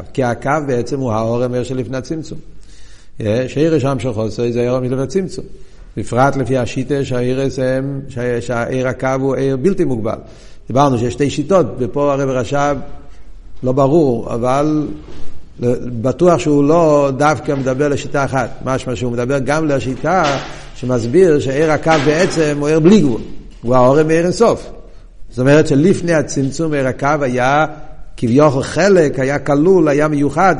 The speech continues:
עם עיר אין סוף של לפני הצמצום. וזה רק האור שהתגלה אחרי הצמצום. אז אם ככה יוצא שבעצם ההוסי, אז הוא, הוא המשך של הבלי גבול. איך אתה קורא לזה יש מאין? אז הוא מסביר, גם בשרש המשך חוסר לפני הצמצום,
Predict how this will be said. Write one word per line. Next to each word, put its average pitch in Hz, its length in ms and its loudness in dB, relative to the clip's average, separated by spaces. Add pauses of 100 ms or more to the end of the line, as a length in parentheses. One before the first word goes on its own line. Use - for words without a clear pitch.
עם 175 220 0
עיר 160 120 0
אין 156 80 0
סוף 147 220 -2
של 160 120 -2
לפני 170 200 0
הצמצום. 170 500 -2 (420)
וזה 120 300 4
רק 151 240 6
האור 208 520 8
שהתגלה 190 360 4
אחרי 208 120 2
הצמצום. 202 480 0
אז 143 100 0
אם 135 60 2
ככה 185 240 6
יוצא 143 320 2
שבעצם 160 520 0
ההוסי, 127 640 -2 (400)
אז 123 320 0
הוא, 147 240 2
הוא 131 260 4
המשך 143 320 2
של 226 180 8
הבלי 160 240 4
גבול. 101 260 -4
איך 123 120 -4
אתה 131 180 -2
קורא 135 240 0
לזה 127 240 2
יש 127 280 -2
מאין? 101 300 -8 (680)
אז - 100 -4
הוא 139 80 2
מסביר, 180 260 4 (520)
גם 156 380 0
בשרש 117 380 -4
המשך 107 200 -8
חוסר 110 260 -6
לפני 113 180 -6
הצמצום, 113 800 -6